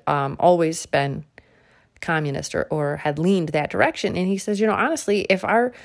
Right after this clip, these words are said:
F B I, if our D O J, if, if, if our F B I had been doing their jobs, they would have never given him the position. He would never have gotten to where he got to.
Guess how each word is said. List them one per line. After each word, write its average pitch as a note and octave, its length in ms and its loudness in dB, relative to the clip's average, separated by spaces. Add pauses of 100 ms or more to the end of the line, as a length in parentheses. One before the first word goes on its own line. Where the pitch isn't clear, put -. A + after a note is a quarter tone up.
(240)
F G#3+ 280 0
B G3 80 4
I, G#3+ 360 4 (100)
if F#3 200 -4
our A3 280 4
D G#3 220 0
O G3 80 4
J, A3 240 2
if, G3 180 -2
if, - 320 0 (540)
if - 160 -2
our D4 180 6
F C#4+ 180 -2
B A3+ 140 4
I A3+ 80 4
had G3+ 180 2
been F#3+ 240 2
doing A#3+ 440 2 (500)
their G3 260 4
jobs, G#3+ 720 2
they G3+ 160 4
would F#3+ 240 4
have D3 460 4 (560)
never F#3 500 4
given F3 260 2
him E3+ 180 0
the D3+ 80 -4
position. F3+ 640 -4
He A3 140 -2
would F#3+ 180 2
never F#3+ 300 4
have G3+ 100 -2
gotten F3+ 240 0
to F#3 80 -2
where D#3+ 180 0
he D3+ 140 -6
got D3+ 300 0
to. C#4+ 240 -4